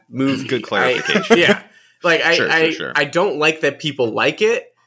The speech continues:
Speaker 1: but I don't hate it because people like it.
Speaker 3: <laughs> Hmm. That's fair. That's fair. That's a
Speaker 2: Enlightened.
Speaker 3: good distinction.
Speaker 1: <laughs> It, that's enlightened. Yeah, that's, that's, that's, whew, don't get me, ooh.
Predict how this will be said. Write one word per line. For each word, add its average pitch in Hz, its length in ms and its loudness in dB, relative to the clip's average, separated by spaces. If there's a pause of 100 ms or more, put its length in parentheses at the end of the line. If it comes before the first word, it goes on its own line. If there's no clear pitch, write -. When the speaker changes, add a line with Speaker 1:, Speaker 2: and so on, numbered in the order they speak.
(240)
Speaker 1:
but 139 100 0
I 139 60 0
don't 147 320 -2
hate 139 160 0
it 127 180 -4
because 120 760 -2
people 104 360 -8
like 85 280 -6
it. - 80 -8
Speaker 3:
<laughs> - 100 -10 (380)
Hmm. 208 180 -6 (560)
That's 110 200 -2
fair. 76 240 -4
That's 85 180 -6
fair. - 320 -10
That's - 20 2
a - 40 4
Speaker 2:
Enlightened. 160 360 0
Speaker 3:
good 147 120 0
distinction. - 500 -6
Speaker 1:
<laughs> - 20 -10
It, 190 200 2
that's 381 260 -4
enlightened. 196 340 2
Yeah, 165 140 2
that's, 156 240 -4
that's, 180 300 -2
that's, 180 360 -4 (460)
whew, 370 260 4
don't 403 220 0
get 233 120 2
me, 208 220 -4 (560)
ooh. 214 1300 4